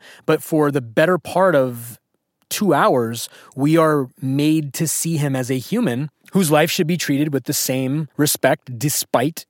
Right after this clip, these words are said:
the sociopathic nature of his acts,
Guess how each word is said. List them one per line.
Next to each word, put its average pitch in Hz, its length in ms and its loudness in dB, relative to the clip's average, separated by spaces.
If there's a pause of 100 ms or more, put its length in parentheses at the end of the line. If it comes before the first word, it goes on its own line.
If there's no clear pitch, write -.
the 143 380 0 (240)
sociopathic 175 1000 0
nature 143 580 0
of 135 140 0
his 135 140 0
acts, 214 420 -2